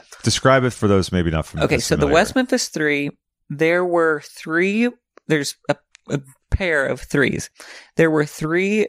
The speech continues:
Speaker 2: young boys that were found in West Memphis, Arkansas, um, in a, not a sewage drainage, but, like,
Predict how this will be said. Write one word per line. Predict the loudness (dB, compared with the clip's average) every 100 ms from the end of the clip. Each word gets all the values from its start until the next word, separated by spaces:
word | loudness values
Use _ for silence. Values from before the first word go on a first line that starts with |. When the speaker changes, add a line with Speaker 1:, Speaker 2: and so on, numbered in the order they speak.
| -2
Speaker 2:
young | 0 0 0 -2
boys | 2 2 2 0
that | -2 -2
were | -4
found | -2 -2 0 -2
in | 0
West | 0 0 -2
Memphis, | -4 -4 -2
Arkansas, | -2 -2 -2 -2 -2 -6 -16 -20 -20 _ _ -2
um, | 0 0 -2 -6 -12 _ _ -6
in | -2 -2 -2 -2
a, | 0 2 2 0 -2 _ _ _ _ _ _ _ _ _ _ _ -10
not | -4
a | -4
sewage | -4 -8 -6 -2 -2 -2 -2
drainage, | -2 0 -4 -2
but, | 0
like, | 2 2